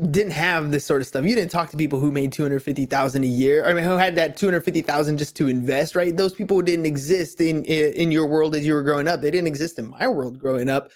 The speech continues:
Uh, and then you get into this space of, like, you're helping these people. Like, you have this knowledge. Nineteen years old, didn't go to college. You're starting to help people in this thing that they call money.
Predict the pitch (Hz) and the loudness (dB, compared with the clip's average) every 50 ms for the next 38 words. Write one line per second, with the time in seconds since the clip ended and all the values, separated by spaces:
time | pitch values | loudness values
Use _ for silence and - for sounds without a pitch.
0 | _ _ _ _ - - - 139 147 147 143 - - 202 196 185 202 240 285 294 | _ _ _ _ -6 -2 0 2 2 2 0 0 -2 0 0 2 2 2 2 2
1 | 294 285 247 226 254 240 240 226 214 202 190 202 185 - - - 190 190 190 185 | 2 2 2 2 0 0 2 2 2 2 2 0 0 -2 -2 0 2 2 2 0
2 | - - 165 165 165 160 156 151 151 156 156 151 151 143 - - _ _ _ _ | -2 -2 0 0 2 2 2 2 2 2 2 2 0 -2 -4 -12 _ _ _ _
3 | _ _ _ - 156 156 180 185 190 190 165 127 - 170 190 190 185 185 190 170 | _ _ _ -2 2 4 4 4 4 2 0 -2 -2 0 0 0 0 0 0 0
4 | 160 147 147 143 135 - - 156 143 143 - 131 135 135 135 135 170 214 214 190 | 2 0 0 -2 -2 -4 -4 -6 -4 -2 -2 -2 -2 -2 -2 0 2 2 2 2
5 | 196 190 180 175 175 160 - 151 147 143 143 151 156 147 143 127 127 123 143 165 | 0 0 0 0 -2 -2 0 -2 0 2 2 2 2 2 0 -2 -2 -2 0 0
6 | 185 208 233 214 - 247 240 220 214 208 185 165 180 175 180 180 175 156 143 190 | 2 2 0 0 0 0 2 2 2 2 2 2 2 4 4 4 2 0 0 -2
7 | 214 226 226 202 214 208 196 196 196 - 170 175 165 165 165 170 170 165 160 - | 0 0 2 2 2 2 2 -2 -2 0 0 2 2 4 2 2 2 0 -2 -8
8 | - - _ _ - 170 160 - - 208 214 240 240 226 202 180 202 202 196 - | -16 -20 _ _ -4 -4 -4 0 0 2 2 2 0 0 0 2 2 0 0 0
9 | 202 208 208 190 190 190 175 170 160 160 - - - 190 196 196 190 185 170 160 | -2 0 2 2 2 2 2 0 0 -2 -2 -4 -4 -2 0 0 0 0 2 0
10 | 147 143 - 160 160 - - 175 165 156 151 156 175 185 180 160 147 147 147 147 | 0 0 -2 -2 -2 0 2 2 2 2 2 2 2 2 2 0 -2 -4 -4 -6